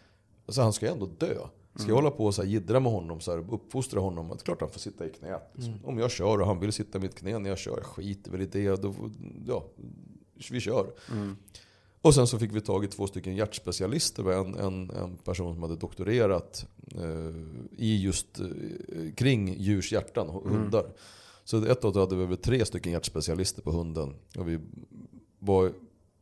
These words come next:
Speaker 1: ganska ofta, skulle man kunna säga, inne på,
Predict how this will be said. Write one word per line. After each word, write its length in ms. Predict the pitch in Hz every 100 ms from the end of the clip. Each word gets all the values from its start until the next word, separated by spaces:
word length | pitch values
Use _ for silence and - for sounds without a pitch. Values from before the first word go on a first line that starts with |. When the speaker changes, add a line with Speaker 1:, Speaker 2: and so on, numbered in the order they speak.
| _ -
Speaker 1:
ganska 340 | 92 98 -
ofta, 260 | 101 - 98
skulle 180 | - 80
man 100 | 78
kunna 160 | 73
säga, 300 | 76 76 73
inne 160 | 76 73 - -
på, 340 | 78 73 67